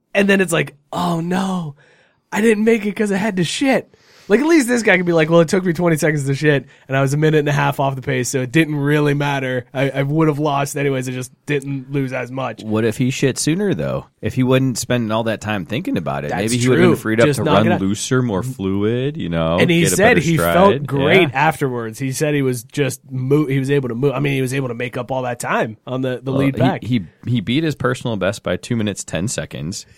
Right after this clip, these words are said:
Speaker 2: And apparently the top three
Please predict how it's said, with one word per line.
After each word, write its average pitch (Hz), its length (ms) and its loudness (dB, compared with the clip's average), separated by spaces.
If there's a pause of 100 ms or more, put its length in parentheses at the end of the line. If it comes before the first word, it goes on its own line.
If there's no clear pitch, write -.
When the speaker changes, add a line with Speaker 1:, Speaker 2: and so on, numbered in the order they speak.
(400)
Speaker 2:
And 107 140 -4
apparently 110 440 -2
the 95 120 -6
top 120 240 -2
three 110 800 -4